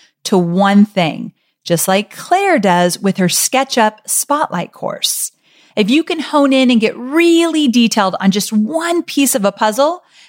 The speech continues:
then a Spotlight course would be a perfect fit for you. And lastly, if you want to teach your audience something that's entry level, kind of like a one oh one,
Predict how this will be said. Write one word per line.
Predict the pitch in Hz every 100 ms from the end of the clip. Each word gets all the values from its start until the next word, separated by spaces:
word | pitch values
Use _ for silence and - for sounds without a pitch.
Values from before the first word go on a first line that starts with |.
| -
then | 202 196
a |
Spotlight | - - 320 392 - 202 -
course | 190 175 175 -
would | 247 254
be | 240 269
a | - -
perfect | - 247 247 247
fit | - 202 -
for | 170
you. | 151 - - 170 _ _ _ _ _ -
And | 190 196
lastly, | 220 294 359 - 185 156 160 - _
if | - 214
you | 262
want | 311
to | 403
teach | 302 247
your | 262
audience | 214 202 202 208
something | - 196 208 202
that's | 196 190 - -
entry | 415 392 - 330
level, | 247 196 180 214 -
kind | - 233
of | 220
like | 196 180
a |
one | 170 180 196 233 254
oh | 262
one, | 214 185 170 165 196